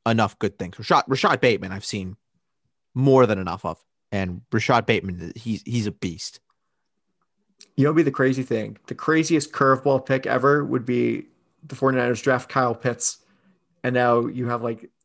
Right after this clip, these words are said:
Speaker 2: the greatest tight end tandem of all time.
Speaker 1: Yeah, that'd be nasty. That really would be nasty. I want Dallas to, to draft Kyle Pitts. Just go over the top.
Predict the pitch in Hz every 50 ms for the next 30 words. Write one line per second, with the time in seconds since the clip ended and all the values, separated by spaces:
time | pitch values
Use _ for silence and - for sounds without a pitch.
0 | 120 110 - 117 - - 127 131 127 120 120 - 127 120 - - - 127 127 123
1 | 117 123 - 131 120 117 117 117 107 104 117 107 104 - - 120 117 110 110 107
2 | - - - _ _ _ - 87 95 101 - 160 - 101 - - 98 95 95 92
3 | 92 92 90 90 - - 92 85 - _ _ _ _ 110 113 - 110 95 85 87
4 | 90 90 90 90 95 90 87 90 87 87 - - - 90 - _ _ _ _ _
5 | _ _ _ _ _ _ _ _ _ _ _ _ _ _ _ _ _ _ _ _
6 | _ _ - 120 127 120 110 - - 101 98 101 92 87 - - - 101 - -
7 | - - 107 104 92 - - - 95 92 90 90 - - 98 90 - - - -
8 | _ _ _ _ _ _ _ - 127 - - - 123 110 - - - 143 131 123
9 | 123 117 123 107 - - - 107 90 87 - -